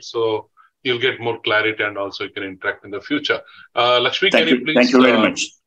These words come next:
Speaker 1: Yeah, thank you, sir. Uh, Lakshmi, please mention, uh, Gopakumar sir, uh, mail I D and, uh, Mister Padmanabhan number if you have. Okay, I'll, uh, go to Jayant. Uh,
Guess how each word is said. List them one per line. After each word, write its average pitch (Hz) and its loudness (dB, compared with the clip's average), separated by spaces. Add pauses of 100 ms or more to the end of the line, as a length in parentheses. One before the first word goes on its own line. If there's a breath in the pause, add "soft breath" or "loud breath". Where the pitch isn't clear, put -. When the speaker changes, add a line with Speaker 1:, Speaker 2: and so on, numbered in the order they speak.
(540 soft breath)
Speaker 1:
Yeah, 123 2
thank 117 -2
you, 123 -2
sir. 139 0 (100)
Uh, 117 2
Lakshmi, 123 0
please 165 0
mention, 143 2 (400 loud breath)
uh, 120 4
Gopakumar 127 0
sir, 123 2 (260)
uh, 110 0
mail 117 0
I 120 2
D 156 -2 (1700)
and, 107 0
uh, 101 0 (640)
Mister 113 -2
Padmanabhan 107 -2
number 117 0
if 95 -6
you 90 -4
have. 85 -6 (440 loud breath)
Okay, - -2 (100)
I'll, 143 4
uh, 139 2
go 151 0
to 147 0
Jayant. 147 0
Uh, 123 4